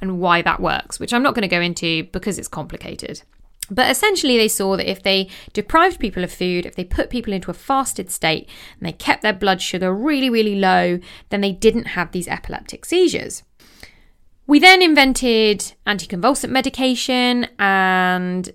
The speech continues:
fasting was really hard, um, so it kind of fell out of favour. In between that, we realised that fasting was difficult to stick to.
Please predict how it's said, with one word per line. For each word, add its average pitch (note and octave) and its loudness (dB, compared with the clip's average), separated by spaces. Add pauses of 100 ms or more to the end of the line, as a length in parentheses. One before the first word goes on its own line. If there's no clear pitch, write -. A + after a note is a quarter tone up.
(120)
fasting B3 -2
was F3+ -6
really F3 -2
hard, B3 4 (420)
um, F#3+ 4 (340)
so - -2
it - -2
kind A3 -2
of F#3+ -8
fell F#3 0
out F3 2
of F#3 -4
favour. G#3 0 (400)
In F#4+ 4
between F4+ 2
that, - -6 (640)
we B3+ -2
realised D4 4
that - -8
fasting B3+ 0
was A3 0
difficult - -4
to F#3+ -12
stick - -6
to. - -10